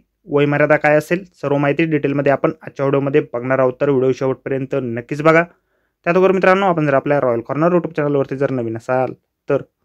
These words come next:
आपल्या रॉयल कॉर्नर YouTube चॅनलला सबस्क्राईब करावं, बेल आयकॉन दाबायला विसरू नका,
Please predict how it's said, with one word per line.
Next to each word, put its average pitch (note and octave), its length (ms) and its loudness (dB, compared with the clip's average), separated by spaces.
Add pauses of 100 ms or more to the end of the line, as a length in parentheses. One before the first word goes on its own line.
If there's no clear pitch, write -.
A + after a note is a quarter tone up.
(180)
आपल्या D#3+ 180 2
रॉयल E3 200 4
कॉर्नर E3 280 0
YouTube C3+ 260 -4
चॅनलला C#3 320 -2
सबस्क्राईब B2+ 520 -6
करावं, C3+ 300 2
बेल A#2+ 180 2
आयकॉन A#2+ 240 -6
दाबायला B2 340 0
विसरू B2+ 440 -6
नका, B2+ 320 0